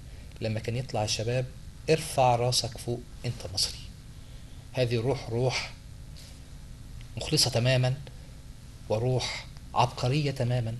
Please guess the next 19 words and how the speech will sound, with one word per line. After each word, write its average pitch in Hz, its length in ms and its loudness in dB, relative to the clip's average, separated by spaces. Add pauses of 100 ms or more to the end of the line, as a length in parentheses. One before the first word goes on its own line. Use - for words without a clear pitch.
(200)
وهذه 127 320 4
الروح 107 380 -2
التي 110 220 -2
يمكن 123 300 0 (160)
أن 113 80 -2
نبني 120 560 -2
بها 104 340 -2
مصر. - 260 2 (720)
أعود 147 180 8
تاني 131 400 0
إلى 110 100 -2
أهدافنا، 107 500 -2 (720)
وهي 113 420 2 (240)
الحرية 104 540 -2 (400)
والعيش - 540 12 (280)
والعدالة 104 360 -2
الاجتماعية 92 600 -6 (160)
والكرامة 104 480 -2
الإنسانية. 95 540 -2